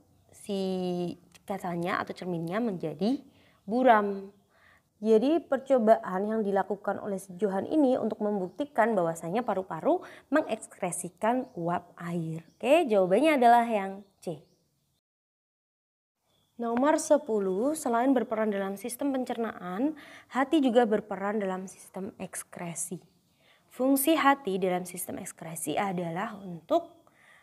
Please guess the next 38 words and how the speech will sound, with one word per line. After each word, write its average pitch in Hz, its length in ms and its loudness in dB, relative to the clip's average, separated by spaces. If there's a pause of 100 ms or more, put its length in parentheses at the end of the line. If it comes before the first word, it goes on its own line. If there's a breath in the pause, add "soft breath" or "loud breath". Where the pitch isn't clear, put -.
(160 soft breath)
jadi 214 640 0
hati 214 480 0
di 220 140 0
sini 214 680 -2
itu 240 240 -10
kan 294 240 2
dia 277 160 4
berperan 214 640 -4
dalam 208 240 -4
merombak 220 560 0
nih, 185 140 -4
merombak 175 500 -6
sel 233 320 0
darah 196 540 2 (540 loud breath)
merah 208 720 -2
yang 220 400 -2
telah 175 480 -4 (160)
rusak 220 320 -2 (320)
atau 185 240 -4
yang 202 160 -2
telah 180 160 -2
tua. 175 240 -6
Karena 185 240 -10
sel 233 80 -6
darah 196 240 -2
merah 190 240 -8
kita 208 160 -6
kan 311 160 0 (400 loud breath)
rusak 233 400 -2
setiap 226 320 0
seratus 196 320 -10
dua 196 160 -2
puluh 202 160 -10
hari 185 240 -10
sekali, 170 320 -14
sekitar - 240 -12 (240)
segitulah. 214 480 -2 (720 loud breath)
Nah, 185 400 0